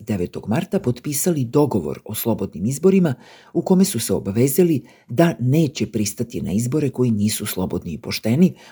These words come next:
odnosno na izbore u nepromenjenim izbornim uslovima. Imajući na umu prethodno preuzete obaveze, kao i težnju svih stranaka da načelno izlaze na izbore, a nikako da ih bojkotuju, članice koalicije su morale da odgovaraju na pitanje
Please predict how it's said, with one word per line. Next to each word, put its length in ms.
odnosno 420
na 100
izbore 480
u 80
nepromenjenim 880
izbornim 640
uslovima. 560
Imajući 480
na 120
umu 180
prethodno 480
preuzete 520
obaveze, 520
kao 200
i 120
težnju 380
svih 300
stranaka 500
da 140
načelno 640
izlaze 360
na 100
izbore, 500
a 80
nikako 400
da 80
ih 140
bojkotuju, 640
članice 500
koalicije 560
su 160
morale 400
da 120
odgovaraju 600
na 100
pitanje 560